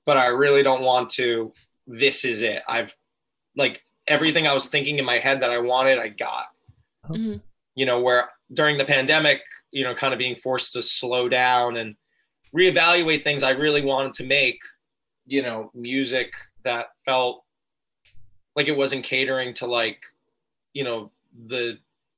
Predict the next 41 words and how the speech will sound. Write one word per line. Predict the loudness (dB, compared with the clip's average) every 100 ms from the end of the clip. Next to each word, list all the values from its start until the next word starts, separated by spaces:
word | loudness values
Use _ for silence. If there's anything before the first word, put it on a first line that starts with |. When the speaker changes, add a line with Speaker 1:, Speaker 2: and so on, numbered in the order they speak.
| _ _ -10
Speaker 1:
people | -10 -6 -6
in | -6 -8
boots | -8 -8 -10
in | -8
the | -6
basement | -4 -4 -4 -6 -8 -12 _ _ _ _ _ _ _ -12
completely. | -12 -6 -6 -4 -4
I | -6
wanted | -4 -6 -6
to | -8
make | -6 -6
something | -6 -6 -6
that | 0
they | 0
can | 2 -4
enjoy, | -4 -2 -2
but | -2
also | -2 0 -2 -4 -4 -8 -16 _ _ _ _ _ _ _ _ _ _
that | -4
could | -4 -6
reach | -4 -4 0
out | -2 -2
to | -6
more | -4 -4 -4
people, | -4 -6 -4
because | -4 -4 -2
I | -2
think, | -2 -6 -10 _ _ _ -6
again, | 0 0
going | 0 -2
back | -2 -4
to | -4
gatekeeping, | 0 0 0 -6 -8 -10
there's | -8 -8 -8
just | -6 -6 -6 -12 _ _ _ _ _
so | -6 0 2
many | 2
people | 0 -2 0
that | 0
we | 0
see, | -2 2 2 0